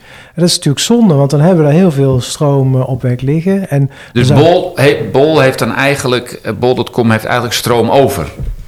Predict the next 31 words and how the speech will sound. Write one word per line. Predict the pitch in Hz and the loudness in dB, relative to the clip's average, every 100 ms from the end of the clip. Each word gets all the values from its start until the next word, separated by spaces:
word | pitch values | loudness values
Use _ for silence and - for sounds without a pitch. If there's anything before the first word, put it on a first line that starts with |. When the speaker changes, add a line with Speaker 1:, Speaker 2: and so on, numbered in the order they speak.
| - | 0
Speaker 1:
Ja, | 175 139 - | 2 2 -2
precies. | 147 - 135 - | -2 0 0 0
Ik, | 143 139 | -4 -2
ik | 131 139 | -4 -2
weet | 151 | 2
niet | 156 | 4
of | |
het | 156 | 2
specifiek | - 156 147 156 | 0 0 0 0
Bol, | 147 | 0
maar | 156 143 | 0 0
er | |
zitten | 143 185 165 | 0 0 2
dus | 151 | 4
meerdere | 170 165 | 4 4
bedrijven. | 143 147 107 | 2 2 4
Speaker 2:
Energie, | 104 156 | 4 4
Speaker 1:
En | 117 | 2
Speaker 2:
moet | 95 | 0
ik | |
zeggen, | - 87 82 | 0 -4 0
Speaker 1:
en | 160 | 2
Speaker 2:
ja. | |
Speaker 1:
met | 165 156 | 4 2
elkaar | 151 185 208 | 2 2 4
Speaker 2:
Ja. | |
Speaker 1:
hebben | 180 170 | 4 2
ze | 151 | 2
gewoon | 160 147 | 0 0
stroom | - 156 143 | -2 0 0
over. | 143 170 131 117 | 2 2 2 -2